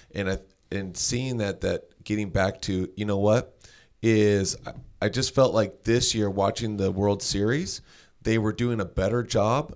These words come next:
of trying to develop the characters, right? We're, we're kidding about Bachelor and Bachelorette, but the reason why so many men and women watch that is because the shows develop characters,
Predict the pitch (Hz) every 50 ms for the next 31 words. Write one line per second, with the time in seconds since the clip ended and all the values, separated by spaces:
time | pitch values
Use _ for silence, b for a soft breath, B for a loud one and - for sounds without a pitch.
0 | - - - 95 - - - 107 104 98 95 95 90 90 - - 98 104 104 101
1 | - - 92 - - - 101 98 95 90 - - - 52 - - - - - _
2 | _ _ b b b b b b b b b b - - 92 98 92 - 95 101
3 | - - 110 117 117 - - 170 180 185 170 156 151 139 127 127 - 101 101 107
4 | 113 113 - - 120 117 110 107 98 - - 95 98 - - - 92 92 92 98
5 | 110 143 170 - - - - _ b b b b b b b b b b b b
6 | b - - 104 107 104 104 104 101 - - _ _ _ _ _ _ _ _ _
7 | _ _ _ _ _ _ _ - 117 110 104 104 131 143 151 139 147 117 107 98
8 | 92 - - 123 120 123 123 120 117 107 107 107 101 98 98 101 104 107 107 -
9 | - 90 107 123 127 120 107 98 95 95 92 92 90 98 117 143 156 - - -
10 | 87 87 87 87 - - - - 95 - - 98 95 - - 101 92 92 92 92
11 | 90 - - B B B B B B - 95 92 87 - - 113 117 120 117 107
12 | 104 - - 98 87 - 101 98 95 92 - - - - - 98 101 98 92 -
13 | - - 60 50 - - - -